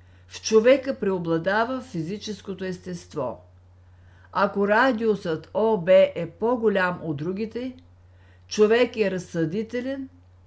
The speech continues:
повече мисли. Ако радиусът О С е по-голям от другите –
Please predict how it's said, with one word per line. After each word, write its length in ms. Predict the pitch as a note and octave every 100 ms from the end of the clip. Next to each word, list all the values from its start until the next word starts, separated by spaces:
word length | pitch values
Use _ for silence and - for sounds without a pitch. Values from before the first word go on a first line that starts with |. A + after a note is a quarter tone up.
| -
повече 520 | G3 F#3+ F#3 E3+ F3+
мисли. 580 | F3 F3+ D3 C#3+ C3 - - _ - - - - - -
Ако 360 | G#3 G#3 G#3 G#3
радиусът 800 | A3+ C4+ A3+ A3+ G#3 F3+ F3 - -
О 260 | G#3 A3 G#3 -
С 360 | F#3 F#3 - -
е 140 | D#3+
по-голям 680 | D#3+ A3 A#3 G#3 F3+ E3+ D#3+
от 120 | D3
другите – 580 | D3+ A3+ B3 A#3+ C4 C4+